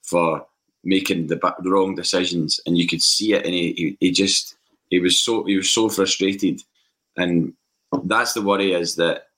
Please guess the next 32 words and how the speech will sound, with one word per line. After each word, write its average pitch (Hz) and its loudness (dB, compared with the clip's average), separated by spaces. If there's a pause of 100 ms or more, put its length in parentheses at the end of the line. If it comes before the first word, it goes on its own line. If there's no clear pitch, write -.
(280)
you've 92 -2
got 78 2
these 87 -2
players 104 2
who 92 2
are 110 2
good 104 -2
enough 85 -8 (220)
to 78 -8
play 85 2
first 82 -2
team 78 2
football 78 0
for 73 -8
Celtic, 80 2
but 82 0 (520)
when 85 -2
they're 87 2
surrounded 104 0
by 87 -2
people 87 -6
that 87 0
are 78 0 (600)
a - -4
few 95 2 (160)
percent 92 -2
down, 87 0 (460)
uh, 80 0
in 80 0
the, 76 0
in 78 0
the, 76 2